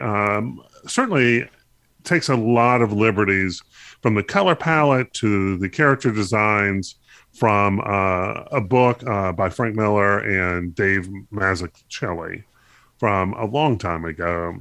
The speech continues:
Uh, Batman Year One was the book. And so it's got the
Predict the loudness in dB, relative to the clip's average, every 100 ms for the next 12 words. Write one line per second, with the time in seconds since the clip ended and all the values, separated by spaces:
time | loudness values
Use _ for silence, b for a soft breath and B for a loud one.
0 | -8 -6 -2 -2 -2 -2 -2 -2 -2 -2
1 | -4 -4 -6 -6 -6 -2 -2 -2 -8 _
2 | b b b b -2 0 2 2 0 -2
3 | -2 -2 -4 -10